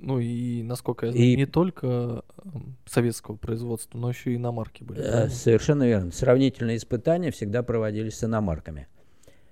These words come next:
Speaker 2: Э, как, э, легковые наши правительственные испытывались вместе с иномарками, так же и грузовики наши.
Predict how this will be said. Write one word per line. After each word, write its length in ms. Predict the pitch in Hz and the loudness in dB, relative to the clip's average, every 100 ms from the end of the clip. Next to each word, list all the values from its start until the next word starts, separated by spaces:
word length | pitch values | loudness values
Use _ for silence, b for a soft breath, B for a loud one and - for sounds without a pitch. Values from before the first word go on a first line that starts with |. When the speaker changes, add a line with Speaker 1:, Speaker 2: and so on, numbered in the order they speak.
| b - | b -2
Speaker 2:
Э, 1000 | 95 95 98 95 95 101 98 95 98 98 - - - - - - - - | 0 2 0 -2 -6 -8 -8 -8 -8 -8 -12 -18 -20 -20 -20 -20 -12 6
как, 320 | 127 - - | 8 8 2
э, 220 | 104 95 | 0 0
легковые 580 | 98 - 123 151 220 214 | -2 0 4 6 6 4
наши 320 | 117 98 - | 0 -2 -4
правительственные 1160 | - 104 104 - - - 85 82 87 92 92 90 | -2 -2 -2 -4 -12 -12 -10 -8 -6 -6 -6 -8
испытывались 600 | - 117 - 95 85 - | -4 -2 0 -2 -6 -4
вместе 320 | 101 92 - | -4 -4 -8
с 140 | - 95 | -10 -8
иномарками, 560 | 95 92 90 - 87 | -6 -6 -8 -10 -12
так 240 | 87 131 143 | -2 0 2
же 160 | 143 | 0
и 20 | 123 | -2
грузовики 600 | 123 117 123 113 - 85 | -4 -6 -6 -6 -6 -10
наши. 320 | - - | -10 -14